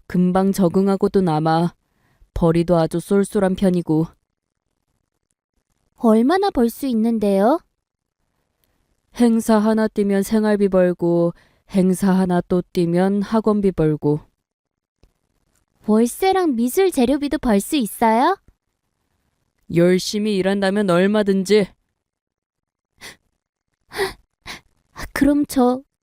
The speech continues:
Speaker 2: 계속 미술 할 수 있는 거네요?
Speaker 1: 대신 입시 준비 열심히 해야 돼.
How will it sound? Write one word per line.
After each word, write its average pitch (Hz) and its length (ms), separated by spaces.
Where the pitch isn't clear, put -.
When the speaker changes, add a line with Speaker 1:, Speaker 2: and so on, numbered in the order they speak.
Speaker 2:
계속 277 360
미술 240 320
할 381 120
수 - 160
있는 254 320
거네요? 277 560
Speaker 1:
대신 185 400
입시 170 300
준비 196 360
열심히 175 480
해야 180 140
돼. 180 300